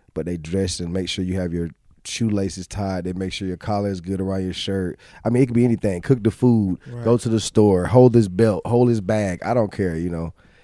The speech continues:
Speaker 1: Um, no egos, and make sure the team is tight.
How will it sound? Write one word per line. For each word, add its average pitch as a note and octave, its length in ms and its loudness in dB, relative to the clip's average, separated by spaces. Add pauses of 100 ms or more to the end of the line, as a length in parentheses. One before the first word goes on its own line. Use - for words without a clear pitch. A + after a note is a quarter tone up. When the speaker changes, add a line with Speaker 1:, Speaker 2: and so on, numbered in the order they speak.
(180)
Speaker 1:
Um, E2 480 -6
no A2+ 240 2
egos, A2 640 2
and F#2+ 140 -4
make G2 160 -2
sure G2+ 140 -2
the E2+ 80 -8
team G#2+ 280 -2
is F#2 80 -2
tight. F#2 360 -4